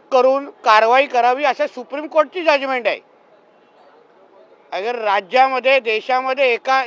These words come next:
सगळ्या जणांना तो अगर न्याय लागतो, मग ज्यांची ज्यांची नावं दिशा साल्यांच्या वडिलांनी घेतलेली आहे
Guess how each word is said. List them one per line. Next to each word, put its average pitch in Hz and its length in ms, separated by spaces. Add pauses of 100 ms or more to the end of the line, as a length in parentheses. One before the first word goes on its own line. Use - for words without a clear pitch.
(120)
सगळ्या 220 300
जणांना 269 380
तो 269 140
अगर 262 260
न्याय 254 280
लागतो, 220 600 (920)
मग 233 180 (140)
ज्यांची 214 420
ज्यांची 294 400
नावं 277 440 (1900)
दिशा 226 360
साल्यांच्या 285 600
वडिलांनी 277 500
घेतलेली 247 460
आहे 208 300